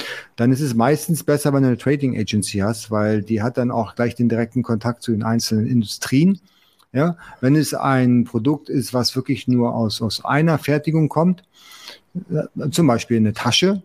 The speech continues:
ne, ein Rucksack, was auch immer, das, äh, das,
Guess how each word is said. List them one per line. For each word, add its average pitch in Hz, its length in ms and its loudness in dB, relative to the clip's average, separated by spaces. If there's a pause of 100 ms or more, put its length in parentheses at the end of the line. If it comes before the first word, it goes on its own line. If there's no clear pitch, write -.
(160)
ne, 175 480 0 (160)
ein 123 260 2
Rucksack, 156 460 0
was 131 180 0
auch 117 140 0
immer, 156 260 2
das, 127 260 -2
äh, 135 180 2
das, 113 240 -6